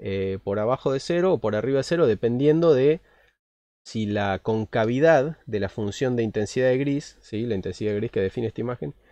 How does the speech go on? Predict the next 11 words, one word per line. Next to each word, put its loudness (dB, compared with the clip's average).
tiene 0
una 0
curvatura 0
que -6
crece 2
o 4
tiene 0
una 0
curvatura 0
que -2
decrece. -4